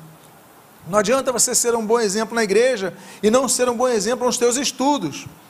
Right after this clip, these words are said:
Nós devemos ser pessoas que s-, sejamos modelo para os demais, a tal ponto de os demais verem em nós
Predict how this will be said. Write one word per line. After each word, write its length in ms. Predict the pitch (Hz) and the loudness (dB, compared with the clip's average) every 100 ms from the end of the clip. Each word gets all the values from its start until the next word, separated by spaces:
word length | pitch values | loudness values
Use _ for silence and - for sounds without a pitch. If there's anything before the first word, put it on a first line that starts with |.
| - - - - - - | -20 -20 -20 -20 -18 -2
Nós 360 | 196 262 269 | 2 2 2
devemos 640 | 214 247 175 226 269 240 - | 0 0 0 -2 -2 -2 -2
ser 220 | 240 233 | -2 0
pessoas 800 | 202 - 202 240 233 160 - - - - - - - - - | 0 0 0 0 0 -6 -16 -20 -20 -20 -20 -20 -20 -20 -20
que 220 | - 220 233 | -4 0 0
s-, 380 | - - 180 | 0 -2 -2
sejamos 640 | - 226 202 202 240 233 185 | 0 2 2 0 -2 -2 0
modelo 580 | 233 233 165 247 262 | 2 2 2 0 0
para 200 | 247 233 | 2 0
os 100 | 220 | 0
demais, 440 | 180 175 208 240 208 | -4 0 0 0 -2
a 80 | 208 | 0
tal 240 | 262 262 | 0 0
ponto 380 | 262 254 262 240 | -2 -4 -2 -6
de 80 | 226 | -4
os 80 | |
demais 400 | 202 233 240 247 | -2 0 0 0
verem 300 | 185 240 254 | 0 0 0
em 20 | 220 | 0
nós 560 | 202 214 247 226 - | 2 0 -2 -6 -8